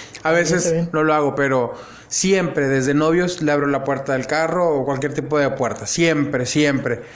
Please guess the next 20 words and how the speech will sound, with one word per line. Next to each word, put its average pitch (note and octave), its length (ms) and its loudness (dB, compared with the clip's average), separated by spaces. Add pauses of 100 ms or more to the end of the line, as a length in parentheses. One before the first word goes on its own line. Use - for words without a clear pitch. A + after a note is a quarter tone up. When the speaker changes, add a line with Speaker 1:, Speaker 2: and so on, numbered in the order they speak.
(180)
Speaker 2:
Cuando D3 220 0
no D#3 140 2
lo G3 120 4
hago, F#3 300 4
le, D3 360 0
ella D3+ 120 2
me C#3 100 2
lo A#2+ 80 2
dice, D#3 340 2
"Ay, C#3+ 300 0
ya C#3+ 100 2
no", C3+ 200 0 (360)
pero D3 220 0
no D3 140 0
pasa E3 200 0
nada, E3+ 280 2
una E3 180 2
o D#3+ 40 4
dos D#3+ 120 2
veces. F3+ 320 0